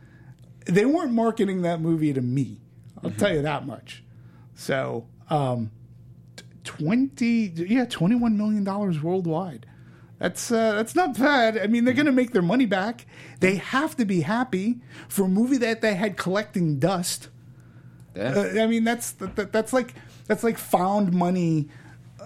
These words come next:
Speaker 1: under the couch, <laughs> like under the seat cushion. That's what
Speaker 2: Hmm.
Speaker 1: this movie is right now for them. And they're like, "Hey, Zach, good job." And this could get Zach his next studio directing gig. And maybe he doesn't have to go to Kickstarter again.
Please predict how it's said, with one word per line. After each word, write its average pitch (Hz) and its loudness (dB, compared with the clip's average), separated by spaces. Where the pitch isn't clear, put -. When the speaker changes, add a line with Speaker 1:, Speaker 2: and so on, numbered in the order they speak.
Speaker 1:
under 185 2
the 156 -4
couch, - -6
<laughs> - 0
like 202 4
under 214 4
the - -2
seat 190 -8
cushion. 120 -6
That's 202 -4
what 214 0
Speaker 2:
Hmm. 214 -4
Speaker 1:
this 185 -2
movie 208 -2
is 190 -4
right 143 -4
now 131 -6
for 135 -8
them. 127 -6
And 143 -4
they're 185 2
like, 190 -2
"Hey, 240 0
Zach, 240 2
good 190 2
job." 240 0
And 208 0
this 175 0
could 196 -4
get 190 -2
Zach 139 0
his 143 -2
next 135 -4
studio 165 -2
directing 120 -6
gig. 127 -8
And 220 2
maybe 226 0
he 226 0
doesn't 226 -2
have 214 -2
to 220 -8
go 196 -2
to 190 -8
Kickstarter 117 -6
again. 117 -16